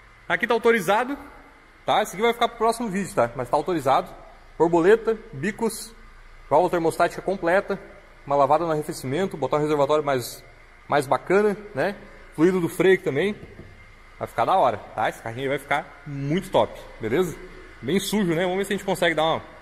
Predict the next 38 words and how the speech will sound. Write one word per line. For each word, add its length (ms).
um 80
grau 180
nesse 220
cofre 400
aí 40
de 80
repente. 480
E 40
falando 260
em 80
cofre, 360
eu 60
quero 160
passar 260
então 160
a 60
dica 240
aqui 100
pra 100
vocês 540
de 200
ouro, 320
tá? 240
Quando 140
eu 60
vou 100
comprar 240
um 80
carro 180
usado, 380
por 160
exemplo, 400
eu 100
levo 300
em 60
co-, 180
eu 220
prefiro 800